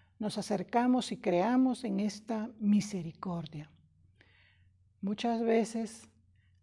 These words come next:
vivimos frenados porque no creemos en este amor misericordioso. Pensamos que Dios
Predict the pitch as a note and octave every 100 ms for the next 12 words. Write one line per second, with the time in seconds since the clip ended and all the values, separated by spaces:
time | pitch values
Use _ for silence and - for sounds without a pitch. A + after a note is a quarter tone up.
0 | _ _ - G#3 F#3+ A3+ A3+ A#3 A#3 -
1 | - G#3 G3 A3 B3 C4+ B3+ - G3 -
2 | G3 G3 G#3+ A3 - F#3 F3+ A3 A#3+ A#3
3 | B3 A#3+ - - _ _ _ _ A#3 G3+
4 | G#3 G3+ - G3+ F3 G3 G#3 G3+ - F3
5 | D#3+ - D#3 - D#3 C3+ - - _ _
6 | _ _ _ _ _ _ _ _ _ _
7 | - A3+ B3 B3 A#3+ - F#3 G3+ A3 A#3
8 | -